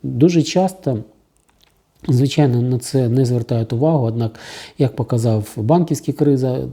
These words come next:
дві тисячі восьмого року, що роблять банкіри? Вони с-, укладають договори таким чином, що ніби ви маєте право достроково погасити кредит, однак відсотки ви все одно сплачуєте з, з усієї суми. Як це відбувається?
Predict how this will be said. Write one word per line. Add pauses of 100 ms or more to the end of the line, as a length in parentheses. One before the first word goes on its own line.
дві
тисячі
восьмого
року,
що
роблять (520)
банкіри? (240)
Вони
с-,
укладають
договори
таким
чином,
що
ніби
ви
маєте
право (640)
достроково
погасити
кредит,
однак
відсотки
ви
все
одно
сплачуєте
з,
з
усієї
суми.
Як
це
відбувається?